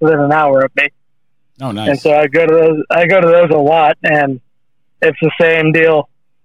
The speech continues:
Speaker 1: Even when the bigger shows like World of Outlaws or Lucas Oil show up, there's always one or two local guys that ain't got as much as the, the bigger guys coming out there and being competitive and a lot of times winning
Speaker 2: Right.
Speaker 1: out here.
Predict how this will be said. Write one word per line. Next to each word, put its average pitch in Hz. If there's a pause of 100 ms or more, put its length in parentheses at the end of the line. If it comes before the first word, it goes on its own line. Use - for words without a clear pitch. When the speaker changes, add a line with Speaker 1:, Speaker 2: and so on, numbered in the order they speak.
(140)
Speaker 1:
Even 160
when 165
the 151
bigger 165
shows 156
like 156
World 160
of 143
Outlaws 160
or 147
Lucas 156
Oil 160
show 151
up, 147 (380)
there's 160
always 175 (120)
one 175
or 170
two 185
local 170
guys 156
that 156
ain't 165
got 165
as 143
much 165
as 147
the, 143 (120)
the 147
bigger 160
guys 147 (840)
coming 165
out 160
there 160
and 147
being 156 (220)
competitive 151
and 143
a 139
lot 170
of 185
times 143
winning 139 (640)
Speaker 2:
Right. 117
Speaker 1:
out 139
here. 147